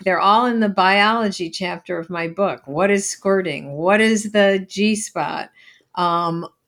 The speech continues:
it doesn't have a lot of tantra in it, um, but it does have a section on mindfulness. So my book, Becoming Cliterate.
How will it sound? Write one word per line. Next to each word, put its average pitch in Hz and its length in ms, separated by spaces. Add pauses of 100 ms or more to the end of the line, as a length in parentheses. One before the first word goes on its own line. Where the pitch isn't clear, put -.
(360)
it 196 160
doesn't 196 280
have 226 180
a - 20
lot 233 200
of 269 80
tantra 175 500
in 170 180
it, 208 240 (180)
um, 175 520 (400)
but 180 120
it 165 120
does 160 220
have 214 180
a 220 40
section 208 440
on 190 180
mindfulness. 170 720
So 160 640
my 170 200
book, 160 280
Becoming 156 420
Cliterate. - 500